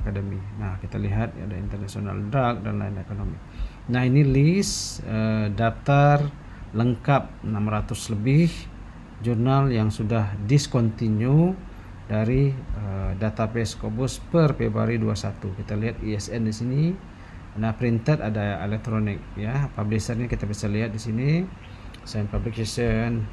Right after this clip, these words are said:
eh, water cooler, eh, eh, academic journals dan lain-lain. Ini, eh, publisher kita bisa lihat detail.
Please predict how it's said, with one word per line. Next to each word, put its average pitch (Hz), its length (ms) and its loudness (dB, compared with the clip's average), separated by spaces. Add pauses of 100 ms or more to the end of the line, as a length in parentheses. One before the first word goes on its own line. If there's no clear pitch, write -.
(260)
eh, 76 240 -6
water 104 400 -6
cooler, 117 240 0
eh, 104 300 -4 (580)
eh, 82 220 -4
academic 113 480 0
journals 113 800 0
dan 104 240 0
lain-lain. 98 480 -2
Ini, 117 260 0 (140)
eh, 98 240 -4
publisher 101 400 -4
kita 95 320 -8
bisa 95 160 -6
lihat 87 240 -4
detail. 92 320 -6